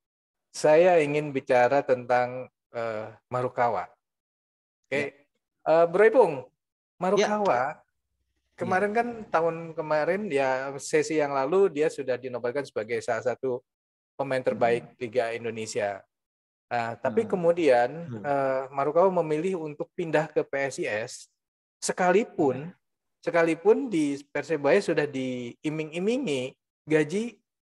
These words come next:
Speaker 1: peningkatan gaji yang lumayan besar, kalau tidak salah lima kali lipat, kalau tidak salah, ya.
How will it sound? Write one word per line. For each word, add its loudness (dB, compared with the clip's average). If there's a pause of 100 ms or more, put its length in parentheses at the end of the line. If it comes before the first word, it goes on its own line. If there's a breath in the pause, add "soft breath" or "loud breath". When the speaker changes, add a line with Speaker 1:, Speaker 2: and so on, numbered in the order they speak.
(120)
Speaker 1:
peningkatan 2
gaji 4
yang 4 (320)
lumayan 0
besar, 2
kalau 2
tidak -2
salah -2
lima -4
kali 0
lipat, -4
kalau 2
tidak -2
salah, -4
ya. -8